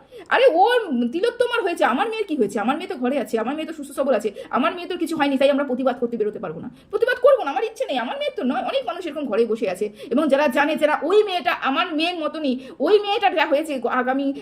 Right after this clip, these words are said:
দিনে যে আমার মেয়ে এরকম হবে না, এটা কে বলতে পারে?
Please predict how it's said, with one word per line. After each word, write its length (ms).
দিনে 220
যে 100
আমার 340
মেয়ে 140
এরকম 240
হবে 280
না, 580
এটা 120
কে 120
বলতে 220
পারে? 180